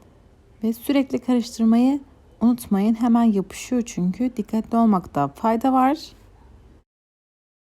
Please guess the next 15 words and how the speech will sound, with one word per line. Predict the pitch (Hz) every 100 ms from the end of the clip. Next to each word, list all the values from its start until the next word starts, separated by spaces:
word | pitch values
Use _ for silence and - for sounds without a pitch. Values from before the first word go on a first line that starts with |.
| _ - - - -
Etler | 254 247 196 185 208
tam | 262 262
istediğimiz | 233 - 226 190 190 180 -
gibi | 185 185
bir | 208
kıvama | - 220 190 175 170
geldikten | 214 233 208 - 175 170
sonra | - 240 214 226 277 - - - -
yaklaşık | 277 277 185 - - 226
bir | 254
yemek | 247 202 -
kaşığı | 196 185 180
kadar | 175 208 208 202
tereyağımızı | 254 240 233 214 190 175 165
da | 160